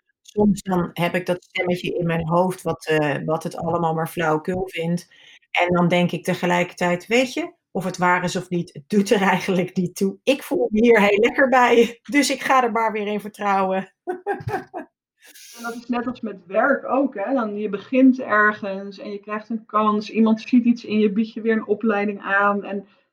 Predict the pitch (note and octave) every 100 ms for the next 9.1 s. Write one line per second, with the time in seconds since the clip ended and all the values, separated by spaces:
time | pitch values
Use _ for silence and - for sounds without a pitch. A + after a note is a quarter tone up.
0 | _ _ _ - C4+ G3+ G3 G#3 G#3 G3
1 | G#3 G3+ G3+ G3+ G#3+ G#3 G3+ - G#3+ A3
2 | G#3 F#3+ G3+ G#3+ G#3+ F#3+ G3 F#3+ G3 G#3+
3 | G#3+ G#3+ G#3 G#3 - F#3 G3+ G3+ - A3
4 | A3 F3+ G3+ A3+ G#3+ G#3+ G#3 G#3 G3 -
5 | A3+ - G#3+ F#3+ F#3 G3 - F#3+ F#3 F#3+
6 | F3+ F3+ E3 F#3 F#3+ F#3 - G3 F#3+ G3
7 | G3 G3 G3 F#3+ - - - G3 - F#3
8 | - F#3+ - G3 F#3 F#3 G3+ G#3 G3 B3
9 | F4